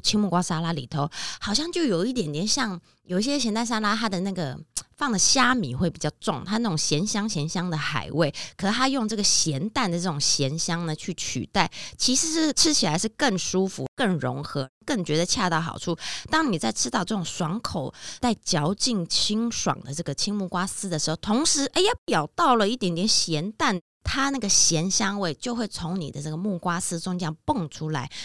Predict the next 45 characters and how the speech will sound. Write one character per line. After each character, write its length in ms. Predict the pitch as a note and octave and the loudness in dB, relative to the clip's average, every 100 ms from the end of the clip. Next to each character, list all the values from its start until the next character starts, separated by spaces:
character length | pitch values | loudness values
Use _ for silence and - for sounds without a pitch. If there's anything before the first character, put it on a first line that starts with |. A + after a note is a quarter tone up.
| - | -6
然 140 | D3+ | -2
后 140 | G3+ G3 | 0 0
完 300 | D3+ D3+ D#3 | 2 2 2
美 220 | F#3 E3+ | 0 -2
的 100 | B2+ | -4
跟 140 | D#3 | -6
你 80 | C#3+ | -6
的 100 | C#3 | -4
木 220 | C#3+ E3+ | -2 -2
瓜 320 | - D3 C#3 - - | 0 0 0 -4 -6
结 320 | - D3 C#3+ | -2 2 2
合 300 | F3+ - B2+ | 0 -6 -6
在 220 | - C#3+ | -4 -6
一 80 | - | -6
起。 240 | - - - - - _ | -10 -10 -12 -16 -16 _
这 200 | - A3 | 0 2
一 60 | E3 | 4
道 180 | D#3+ | 4
沙 220 | D#3+ D#3 D3 | 4 2 0
拉 220 | C#3+ D3 | 0 -2
也 220 | C#3+ C#3 | -2 -2
是 200 | - E3+ | 0 0
很 260 | D#3 C3 A#2 | 0 -4 -4
厉 180 | C#3 C3+ | -2 -2
害， 220 | D3+ B2 | -2 -2
我 100 | C3 | 0
觉 200 | D#3+ A#3+ | 2 2
得 60 | C4+ _ _ _ _ _ | 2 _ _ _ _ _
有 180 | D3 D#3 | 2 4
时 120 | G3+ | 6
候 240 | G#3 C#3+ | 4 2
你 240 | - C3 A#2 | 0 -4 -4
去 280 | A3 F3+ - | 0 2 2
泰 180 | - F#3 | 2 2
国 100 | D3+ | 2
菜， 220 | F#3+ C#3 | 0 -2
你 80 | C#3 | -2
就 100 | F#3 | 0
先 300 | - F#3+ G3+ | 0 0 0
吃 160 | F#3+ | 0
它 140 | F#3 E3+ | 0 0
的 100 | C#3+ | -2
凉 260 | C3 C3 | -4 -6
拌 220 | B2+ C3+ A#2+ | -4 -4 -4
类， 240 | C3+ | -10